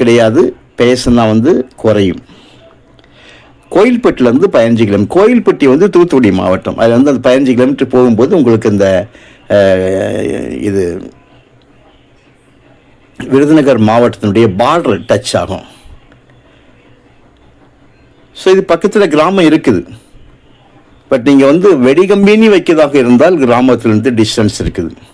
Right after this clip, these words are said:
அஞ்சூறு மீட்டருக்கு மேல் இருக்குது, அஞ்சூறு மீட்டருக்கு மேல் தான் இருக்கணும்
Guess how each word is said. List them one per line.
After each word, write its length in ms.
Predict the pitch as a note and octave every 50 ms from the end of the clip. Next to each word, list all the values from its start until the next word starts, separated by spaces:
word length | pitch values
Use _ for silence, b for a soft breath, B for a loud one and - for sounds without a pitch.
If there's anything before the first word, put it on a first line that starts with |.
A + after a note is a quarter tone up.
| _ _ b b b b b b b b b b - B2+
அஞ்சூறு 480 | C#3 D#3 D#3+ E3+ E3+ E3+ E3 D#3+ D#3+ C#3 B2+
மீட்டருக்கு 500 | C3 C#3 B2 - D3 C3 A#2+ B2 A#2+ - F#3+ E3+ B2+
மேல் 180 | A2 G#2+ A2 G2 F2
இருக்குது, 300 | F#2 F#2 E2 F#2+ F2+ F2 - - _ - -
அஞ்சூறு 300 | A#2 B2+ D3 D3+ D3 C3+ B2+ B2+
மீட்டருக்கு 420 | C3 B2+ - B2+ A#2 A#2 A#2 A#2+ A2
மேல் 180 | A2 A2 A2+ A2 C3
தான் 120 | C3 A#2 G2+
இருக்கணும் 340 | G#2 G2 - G2 G2 F#2